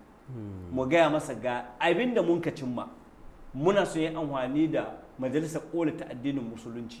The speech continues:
Speaker 1: Mm.
Speaker 2: domin a ga yadda za a yaɗa wannan aiki. Domin a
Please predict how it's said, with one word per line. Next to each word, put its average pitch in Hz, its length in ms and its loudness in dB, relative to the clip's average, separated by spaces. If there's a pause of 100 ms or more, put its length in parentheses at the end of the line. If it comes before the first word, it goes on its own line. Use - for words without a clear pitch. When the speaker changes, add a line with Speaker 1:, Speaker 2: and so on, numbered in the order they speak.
(220)
Speaker 1:
Mm. 113 240 -8 (420)
Speaker 2:
domin 147 600 2 (340)
a 123 100 -2
ga 127 120 0
yadda 147 240 2
za 135 180 -2
a 123 80 -10
yaɗa 123 340 -4
wannan 120 300 -4 (100)
aiki. 95 300 -16 (1040)
Domin 123 260 2
a 135 100 0